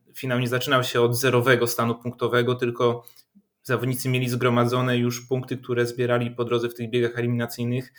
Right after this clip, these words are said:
W związku z tym te osoby najwyżej w rankingu, które też były najaktywniejsze w, w ciągu całego roku, miały już dosyć sporą przewagę i ja na pierwszym etapie postarałem się powalczyć o jak najwyższe miejsce, no ale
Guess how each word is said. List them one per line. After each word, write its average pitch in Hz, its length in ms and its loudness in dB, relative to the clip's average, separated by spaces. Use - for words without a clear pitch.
W - 60 -20
związku 120 320 -4
z - 80 -10
tym 127 200 -4
te 123 120 -2
osoby 123 600 0
najwyżej 123 420 0
w 120 40 -4
rankingu, 123 500 0
które 120 240 -2
też 120 160 -4
były 120 160 -2
najaktywniejsze 120 600 -2
w, - 100 -10
w - 180 -20
ciągu 120 240 -4
całego 120 340 0
roku, 131 460 -2
miały 139 220 0
już 143 160 2
dosyć 139 280 0
sporą 139 260 0
przewagę 135 440 2
i 117 180 -4
ja 127 140 0
na 131 140 -4
pierwszym 131 260 0
etapie 127 240 -2
postarałem 127 520 -2
się 120 440 0
powalczyć 123 440 0
o 120 100 0
jak 120 180 2
najwyższe 120 340 -4
miejsce, 123 500 -2
no 135 100 0
ale 143 260 4